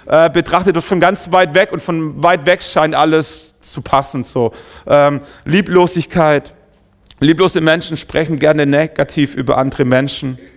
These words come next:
Vergleichen, ganz andere Form von Stolz.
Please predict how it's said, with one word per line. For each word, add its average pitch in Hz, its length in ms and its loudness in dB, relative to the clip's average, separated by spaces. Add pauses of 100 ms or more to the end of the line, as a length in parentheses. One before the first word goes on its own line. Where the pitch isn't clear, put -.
(1160)
Vergleichen, 151 840 0 (140)
ganz 165 180 0
andere 151 240 -2
Form 143 260 0
von 139 140 -8
Stolz. 131 540 -2